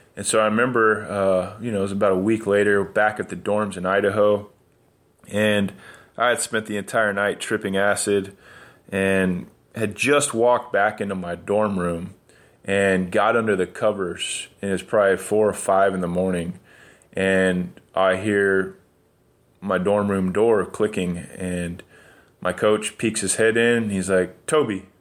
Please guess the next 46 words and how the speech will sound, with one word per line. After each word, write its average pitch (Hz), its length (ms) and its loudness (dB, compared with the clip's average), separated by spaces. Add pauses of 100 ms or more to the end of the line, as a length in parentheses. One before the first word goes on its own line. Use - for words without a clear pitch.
(340)
pack 135 240 -2
your 110 80 -10
stuff. - 380 -2
You're 107 80 -8
going 104 280 -4
home." 95 340 -4 (1000)
And 98 100 -8
I - 20 -4
was 90 100 -6
like, 85 220 0
"What?" 110 420 0 (180)
And 95 100 -6
I 90 60 -2
was 90 100 -2
acting 95 280 0
like 90 220 -2
I 92 80 4
had 87 100 0
been 92 140 -4
asleep 95 340 -2
all 92 140 0
night, 95 300 0
but - 80 -10
really 90 280 2
I'd 85 180 2
been 85 180 -2
up, 95 240 0
and 82 100 -6
I 82 40 0
was 82 100 -4
still 92 240 -2
hallucinating 92 600 0
a 90 60 0
little 92 180 0
bit. 92 360 0 (720)
And - 100 -6
he - 20 -6
said, 104 160 -2
"You 104 80 2
wanna 110 160 2
tell 110 180 0
me 110 120 0
about 107 320 0
your 101 100 -6
little 101 160 2
party 117 500 0